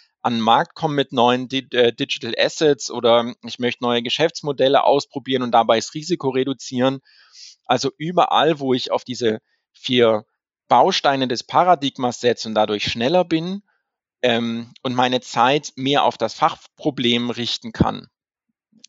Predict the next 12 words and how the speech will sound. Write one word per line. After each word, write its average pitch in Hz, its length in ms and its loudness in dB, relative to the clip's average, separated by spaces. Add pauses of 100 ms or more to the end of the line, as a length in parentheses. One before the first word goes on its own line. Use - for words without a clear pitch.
(120)
da 120 220 6
kann 139 180 -6
man 135 140 0
sich 120 200 -10
gut 156 220 -8
überlegen, 135 460 0
ob 110 160 -8
Low-Code 127 440 2
einen 117 80 -6
Mehrwert 120 340 0
bringen 107 300 -8
kann. - 280 -6